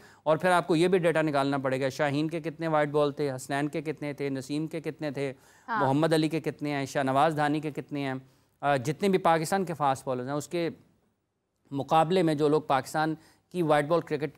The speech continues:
Speaker 1: क-, तसलसल के साथ नहीं खेलते हैं,
Speaker 2: हम्म।
Speaker 1: उनकी एक्यूरेसी के एतबार से वो चीज़ें देखना पड़ेंगी। तो ये एक पहलू है कि आपको ये देखना है कि आपका कंट्रोल कितना है, और जब आपका कंट्रोल नहीं है, वाइड बॉल क्यों हो रहे हैं? क्या
Speaker 2: हम्म।
Speaker 1: फिजिकल फिटनेस का इशू है?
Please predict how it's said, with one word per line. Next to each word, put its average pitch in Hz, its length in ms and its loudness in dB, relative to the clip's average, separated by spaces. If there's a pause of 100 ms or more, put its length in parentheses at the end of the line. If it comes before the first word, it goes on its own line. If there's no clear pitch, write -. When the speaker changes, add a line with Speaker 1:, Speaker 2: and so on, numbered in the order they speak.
(140)
Speaker 1:
क-, 127 380 2
तसलसल 143 400 -4
के 156 120 -10
साथ 165 260 2
नहीं 170 160 0
खेलते 127 320 -8
हैं, 117 180 -10
Speaker 2:
हम्म। 190 340 -10
Speaker 1:
उनकी 175 240 -2
एक्यूरेसी 160 420 0
के 147 100 -2
एतबार 131 300 2
से 143 120 -4
वो 135 100 -4
चीज़ें 135 280 -8
देखना 127 260 -6
पड़ेंगी। 143 300 -4
तो 185 100 -6
ये 180 320 0
एक 165 140 -6
पहलू 139 280 -2
है 139 220 -2
कि 135 160 -8
आपको 135 480 -4
ये 135 140 -6
देखना 123 360 -4
है 135 160 0 (520)
कि 147 400 0 (200)
आपका 139 280 2
कंट्रोल 175 460 2
कितना 170 300 -2
है, 165 100 0
और 147 180 0
जब 135 280 -2
आपका 139 240 0
कंट्रोल 160 420 2
नहीं 175 180 2
है, 131 80 0
वाइड 139 280 0
बॉल 160 160 2
क्यों 170 220 -2
हो 120 120 0
रहे 104 120 -4
हैं? 95 180 -14
क्या 139 100 -6
Speaker 2:
हम्म। 127 80 -6
Speaker 1:
फिजिकल 143 280 -2
फिटनेस 139 300 -6
का 139 100 -6
इशू 123 220 -8
है? 147 160 -8